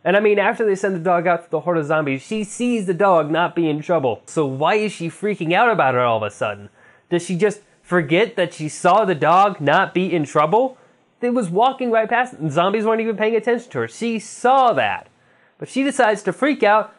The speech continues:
grab a truck, and run over to the other store to try and save the dog that wasn't in any danger.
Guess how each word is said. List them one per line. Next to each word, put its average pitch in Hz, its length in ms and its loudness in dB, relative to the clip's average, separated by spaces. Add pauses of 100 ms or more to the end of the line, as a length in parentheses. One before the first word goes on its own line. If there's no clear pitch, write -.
grab 220 240 2
a 254 80 4
truck, 170 340 -2 (220)
and 160 400 -2
run 247 220 2
over 196 340 2
to 180 120 -8
the 160 200 -2
other 165 160 0
store 143 480 0 (180)
to 175 60 -2
try 175 220 0
and 185 160 0
save 139 260 -2
the 175 80 0
dog 139 360 2
that 123 120 -4
wasn't 202 300 0
in 156 100 -2
any 131 220 -2
danger. 156 500 -2